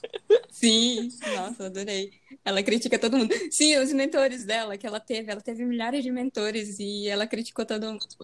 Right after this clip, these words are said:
todo mundo. A Madre Teresa odeia ela. <laughs> E eu adoro, eu adoro essa parte do filme que ela diz que "eu tenho paciência, amo todo mundo, menos você, te odeio." E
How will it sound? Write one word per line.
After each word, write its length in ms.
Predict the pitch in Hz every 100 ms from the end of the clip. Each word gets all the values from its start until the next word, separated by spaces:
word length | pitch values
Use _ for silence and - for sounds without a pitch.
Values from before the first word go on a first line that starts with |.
| 214
todo 200 | 220 233
mundo. 360 | 233 196 208 180
A 100 | 196
Madre 340 | 202 202 208
Teresa 380 | 240 208 214 226
odeia 320 | 202 202 220
ela. 360 | 214 196 196 190
<laughs> 100 | 240 320 233 233 - -
E 220 | 196 190
eu 120 | 202 202
adoro, 300 | 202 190 180 -
eu 140 | 214 202
adoro 440 | 202 185 185 185
essa 200 | 202 196
parte 220 | 180 196 196
do 100 | 196
filme 280 | 175 175
que 80 | 202
ela 260 | 208 214 214
diz 300 | 196 277 -
que 260 | - - -
"eu 260 | - - - _
tenho 120 | 214
paciência, 540 | 202 208 202 190 208 190
amo 140 | 190
todo 260 | 185 185 -
mundo, 240 | - -
menos 220 | 175 185
você, 260 | 185 - - - -
te 100 | -
odeio." 260 | - - - 359 359 403 339 - _ - - _ _ 120
E 560 | 202 202 202 202 202